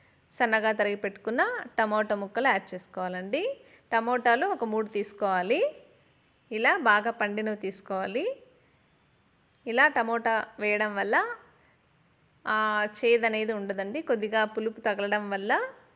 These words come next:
కాకరకాయలో ఉండే చేదు అనేది కూడా బాగా తగ్గిపోతుంది, టేస్ట్ కూడా బాగుంటుంది. ఇలా టమోటా కూడా ఒక రెండు నిమిషాలు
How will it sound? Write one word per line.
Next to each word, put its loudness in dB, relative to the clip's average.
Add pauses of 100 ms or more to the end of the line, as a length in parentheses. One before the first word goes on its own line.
(120)
కాకరకాయలో 0
ఉండే -6 (120)
చేదు -2
అనేది -4
కూడా 0 (220)
బాగా 4
తగ్గిపోతుంది, -4
టేస్ట్ -2
కూడా -4
బాగుంటుంది. -4 (1040)
ఇలా 4
టమోటా 0
కూడా 2
ఒక -2
రెండు -2
నిమిషాలు -4